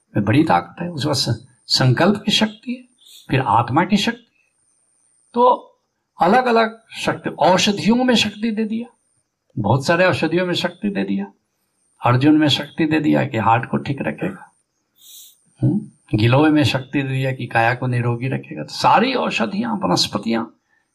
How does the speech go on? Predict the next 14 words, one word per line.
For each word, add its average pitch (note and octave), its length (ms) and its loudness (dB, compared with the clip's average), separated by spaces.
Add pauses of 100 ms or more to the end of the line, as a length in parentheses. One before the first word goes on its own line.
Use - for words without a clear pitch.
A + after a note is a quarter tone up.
(160)
इसमें D3 320 0
भी, F#3+ 100 -10 (260)
लेकिन G3 300 4
ये F#3+ 300 0
सारी G3 480 2
शक्ति - 920 0 (540)
जो D#3+ 140 2
बटी C3+ 420 2
हुई E3+ 340 2
है, - 220 -16 (1000)
गुरुत्वाकर्षण E3+ 720 0
की D#3+ 160 -8
शक्ति - 360 -10
दिया - 440 -8